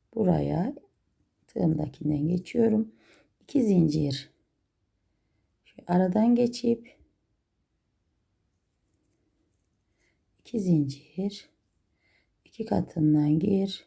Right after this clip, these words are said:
üç, iki zincir, dört ve beş. Evet, beş tane iki zincir yaptıktan sonra arkadaşlar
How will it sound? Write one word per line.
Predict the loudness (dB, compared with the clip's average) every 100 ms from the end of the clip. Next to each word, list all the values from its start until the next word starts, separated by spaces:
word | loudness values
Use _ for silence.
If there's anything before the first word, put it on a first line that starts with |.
| _ -16
üç, | -14 -18 -18 _ _ _ _ _ _ _ _ _ _ _ _ _ _ _ _ -20
iki | -12 -8 -2
zincir, | 2 2 2 0 -2 -6 -10 _ _ _ _ _ _ _ _ _ _ _ _ _ _ _ _ _ _ _ _ _ _
dört | -12 -8 -8 -8 _ -20 _ _ _ _ _ _ _ _ _ _ _ _ _ _ _ _ _ _ _ _ _
ve | _ _
beş. | _ -20 -20 -20 _ _ _ _ _ _ _ _ _ _ _ _ _ _ _ _ _ _ _ _ _ _ _ _ _ _ _ _ _ _
Evet, | -10 -8 -10 _ _ _ 0
beş | 2 2
tane | 2 2 2 0
iki | 0 2
zincir | 4 2 2
yaptıktan | 2 0 -4 -6 -4
sonra | -2 0 0
arkadaşlar | -2 -4 -2 -2 -2 -2 0 -2 -8